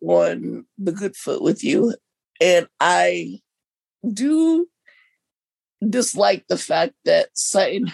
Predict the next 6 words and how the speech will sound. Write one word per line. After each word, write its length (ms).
has 680
the 100
personality 920
or 500
the 220
need 720